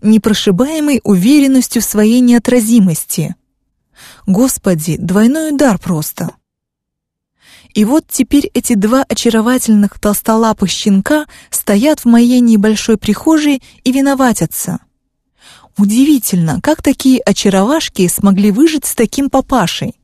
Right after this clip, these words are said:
Я смотрю на них, понимая, что злиться бесполезно. Но меня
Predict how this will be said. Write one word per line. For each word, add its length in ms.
Я 260
смотрю 420
на 160
них, 280
понимая, 680
что 260
злиться 460
бесполезно. 880
Но 180
меня 400